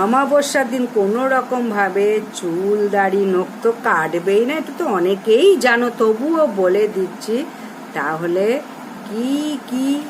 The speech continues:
লাস্ট বলে দিলাম, সাতটি লবঙ্গ, ফুল বোটা সহ সাতটি তেজপাতা এবং কর্পূর ধুনুচির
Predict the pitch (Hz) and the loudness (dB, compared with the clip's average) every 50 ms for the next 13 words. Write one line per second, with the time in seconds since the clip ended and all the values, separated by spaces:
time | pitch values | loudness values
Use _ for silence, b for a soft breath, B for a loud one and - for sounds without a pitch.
0 | - 226 202 202 208 220 226 220 - - 220 175 160 170 165 170 170 165 175 180 | -6 -2 0 2 2 2 2 0 -2 -6 -8 -6 -4 -4 -4 -4 -4 -4 -4 -2
1 | 185 190 196 208 220 220 - - - - - - - - 190 170 165 - - - | -2 -2 -2 -4 -6 -8 -14 -16 -18 -16 -16 -14 -8 -4 -4 -4 -4 -4 -8 -14
2 | - - - - 208 208 208 - - - - - - - - 175 175 170 165 175 | -18 -12 -8 -6 -4 -4 -4 -8 -12 -16 -16 -16 -16 -16 -10 -6 -4 -2 0 0
3 | 185 180 208 240 240 247 247 247 240 247 254 254 254 - - - - 208 240 262 | 0 2 2 2 2 2 0 2 2 2 2 0 -2 -4 -12 -6 -4 -2 -2 0
4 | 262 262 269 269 269 269 233 196 185 180 180 180 - 214 220 214 208 - - 185 | -2 -2 0 0 0 0 0 0 0 0 0 2 2 2 2 2 0 -4 -4 -4
5 | 175 170 160 165 202 196 202 214 220 220 - - - - - - - - - 147 | -4 -4 -4 -4 -2 0 0 0 -2 -4 -8 -12 -16 -16 -14 -14 -14 -6 -6 -4
6 | 147 147 - - - - - 196 190 175 - - 185 160 151 - - - - - | -4 -4 -8 -12 -16 -10 -6 -6 -6 -6 -4 -4 -4 -4 -4 -6 -10 -14 -8 -6
7 | 185 180 180 - - 208 202 208 214 214 B B B B B - 143 147 147 170 | -6 -6 -4 -4 -2 0 0 0 0 -2 B B B B B -10 -8 -8 -4 -4
8 | 185 220 233 233 - - 180 165 156 151 156 - - - 202 208 208 214 226 240 | -2 -2 -2 -4 -6 -4 -2 -2 -2 -2 -4 -8 -8 -4 -2 0 2 2 2 0
9 | 233 B B B B B - - - - - - 175 185 196 220 254 277 285 277 | 0 B B B B B -16 -14 -14 -14 -8 -4 -2 0 0 2 0 0 -2 -2
10 | - - 285 285 269 | -2 -2 0 0 2